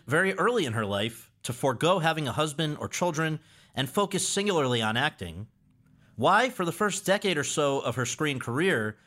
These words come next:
she was typecast in suburban mom-type roles, and how Lisa Cholodenko's nineteen ninety-eight directorial debut, High Art, enabled her,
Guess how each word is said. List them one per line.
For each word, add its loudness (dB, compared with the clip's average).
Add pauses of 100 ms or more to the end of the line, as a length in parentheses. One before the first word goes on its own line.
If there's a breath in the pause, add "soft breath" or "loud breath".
(140 soft breath)
she -4
was 0
typecast -2
in -4
suburban 0
mom-type 0
roles, -2 (560 soft breath)
and 0
how 4
Lisa -2
Cholodenko's 0
nineteen -2
ninety-eight 0
directorial 0
debut, 0
High 0
Art, 2 (280 soft breath)
enabled 0
her, 0